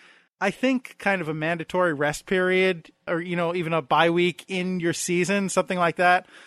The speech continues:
I think that could really benefit your everyday player too. I don't know if these arenas where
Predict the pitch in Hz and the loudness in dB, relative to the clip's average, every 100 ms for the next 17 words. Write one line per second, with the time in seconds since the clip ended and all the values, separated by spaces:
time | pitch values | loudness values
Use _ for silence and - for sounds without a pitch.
0 | - _ 214 226 269 247 240 190 214 208 | -20 _ -4 -2 0 0 0 -2 2 2
1 | 160 196 196 - 190 175 165 160 156 165 | 2 0 0 -2 -2 0 0 -2 -2 -2
2 | - 123 110 - 156 113 - 165 180 175 | -4 -8 -8 -4 -4 -4 -4 0 0 0
3 | 175 175 170 165 180 165 - - 165 151 | 0 4 2 0 -2 -2 -4 -4 -4 -2
4 | 175 160 170 170 170 143 - - - - | -4 -4 -2 -2 -2 -4 -8 -14 -20 -20
5 | _ _ _ _ 175 165 170 165 | _ _ _ _ -2 0 2 2